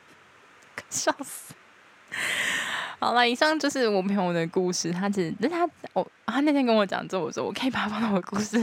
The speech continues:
里吗？” <laughs> 他说：“欢迎用吧。”那你有，你想要，就是，你想要名字露出什么吗？说：“呃，好，没关系，我就用阿紫的朋友帮你简单的带过。”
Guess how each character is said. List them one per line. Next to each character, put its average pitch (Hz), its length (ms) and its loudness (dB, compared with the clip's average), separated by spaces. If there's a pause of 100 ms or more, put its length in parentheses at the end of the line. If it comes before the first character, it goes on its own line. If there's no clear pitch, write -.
(100)
里 196 200 2
吗？” 170 220 -8 (180)
<laughs> - 80 -16
他 - 140 -6
说 294 180 -2 (220)
：“欢 254 260 2
迎 208 220 -6
用 254 240 0
吧。” 233 120 -12 (460)
那 262 120 0
你 233 140 -2
有， 190 120 -2
你 202 140 0
想 196 160 -2
要， 196 160 -2
就 190 140 -8
是， 190 280 -4 (400)
你 190 140 -2
想 196 160 0
要 180 60 -2
名 170 220 -4
字 156 140 0
露 160 200 0
出 160 240 0
什 - 120 -6
么 - 100 -8
吗？ - 220 -8
说 - 220 -6
：“呃， - 760 -12 (560)
好， 165 180 -2
没 170 80 -2
关 196 120 2
系， 196 120 -2
我 175 140 0
就 160 100 -4
用 170 180 0
阿 - 160 0
紫 180 180 -6
的 117 120 0
朋 151 260 -4
友 147 120 -2
帮 143 180 -4
你 147 100 -10
简 - 180 -10
单 117 160 -2
的 90 80 -4
带 - 260 -6
过。” - 240 -6